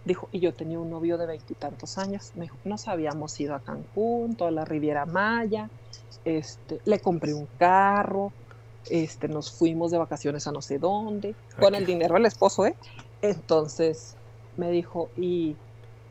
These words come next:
Speaker 1: aparte, pues, me gustaba mucho el casino. Y yo dije: "Ay, no, pues, ya sé de dónde".
Speaker 2: Dos millones en
Speaker 1: Entonces,
Speaker 2: el casino, no mames.
Speaker 1: dos, entre el casino y el novio y comprarle carro al novio.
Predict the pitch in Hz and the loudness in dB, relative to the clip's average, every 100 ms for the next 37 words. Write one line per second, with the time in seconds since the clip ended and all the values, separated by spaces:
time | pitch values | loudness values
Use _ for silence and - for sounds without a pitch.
0 | - - - - - 175 165 151 - 143 | -12 -8 -6 -6 -6 -4 -4 -6 -8 -8
1 | 151 151 - 156 - - - 160 - 175 | -8 -8 -8 -10 -10 -12 -12 -12 -8 0
2 | 170 160 160 - 220 226 208 165 - - | 4 4 2 -8 -10 -12 -12 -14 -16 -20
3 | - - - - 76 - - - - - | -16 -12 -10 -10 -12 -12 -16 -16 -18 -10
4 | 117 117 151 160 190 180 170 170 156 139 | -6 -6 -4 4 4 6 6 6 4 2
5 | 117 - 143 151 156 135 131 123 165 151 | -2 -2 2 2 4 4 4 2 -2 -2
6 | - 214 220 - - 214 208 196 185 208 | 4 4 4 0 4 4 4 0 4 6
7 | 190 226 240 277 269 196 214 240 302 - | 6 4 4 4 2 2 0 0 -2 -2
8 | 185 160 160 175 180 175 180 170 - | -2 0 0 0 0 -2 -4 -6 -12